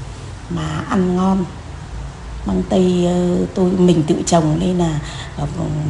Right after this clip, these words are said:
lấy về luộc luôn, ngọt mà ngon lắm. Đây ạ. Bắt đầu là được thu hoạch măng rồi đây ạ.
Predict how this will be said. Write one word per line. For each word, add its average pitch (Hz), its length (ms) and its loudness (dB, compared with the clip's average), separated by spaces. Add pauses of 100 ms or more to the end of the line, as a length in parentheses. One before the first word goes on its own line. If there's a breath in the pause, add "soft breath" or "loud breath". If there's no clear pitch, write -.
lấy 156 100 4
về 180 640 2
luộc 170 320 4
luôn, 180 300 4
ngọt 165 220 0 (320)
mà 160 220 -4
ngon 185 300 0
lắm. 220 120 -2 (760)
Đây 175 140 -2
ạ. 123 80 -2 (1120)
Bắt 190 160 -4
đầu 175 240 2
là 147 200 -2
được 156 200 0
thu 175 240 0
hoạch 170 220 -2
măng 165 240 0
rồi 151 100 -2
đây 147 120 -4
ạ. - 80 -6